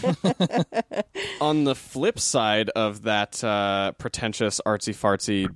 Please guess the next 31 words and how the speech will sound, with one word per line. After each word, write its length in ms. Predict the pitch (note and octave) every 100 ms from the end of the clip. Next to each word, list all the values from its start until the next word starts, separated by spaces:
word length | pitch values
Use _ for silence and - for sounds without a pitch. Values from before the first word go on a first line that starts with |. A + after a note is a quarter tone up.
| -
bullshit 400 | G2+ G2 - -
metaphor 500 | G2+ G2 G2 G2+ F#2+
coin, 480 | - G2+ G2+ A2+ C3+ _ _ _ -
uh, 580 | A2 A2+ A2+ A2+ A2+ A2+ -
we've 200 | - C#3+
got 280 | - D3+ D3+
a 460 | C3+ C#3+ D3 D3 C#3+
writer-director 1200 | C3+ D3 D3 C#3 C#3 D3 D#3 D3+ D3+ D3+ D3+ D3+
by 140 | C#3+
the 80 | D3
name 180 | D3+ D3+
of 200 | B2 -
Taylor 360 | - C#3+ E3 C#3
Sheridan. 680 | - C3+ F#3 C#3 F#2+ - - -
Uh, 480 | G2+ F#2+ F#2 F2+ - -
I 800 | G2+ G2+ G2+ G2+ G2+ G2 G2 F#2+ -
watched, 480 | G2+ G#2 G2+ - G#2+
uh, 400 | F#2+ F#2+ F#2 F2+
Wind 320 | G2 B2 A#2+
River, 460 | G2 G#2+ A#2 C3+ D#3
which 180 | A#2 A2
is 140 | G#2
the 180 | G#2 F#2+
first 260 | - B2 A#2
movie 200 | G#2 G2+
that 100 | -
he 120 | G2+
both 260 | F#2 G2 G2+
wrote 220 | G2 -
and 160 | F#2+ F2+
directed. 480 | F#2+ A2 - A2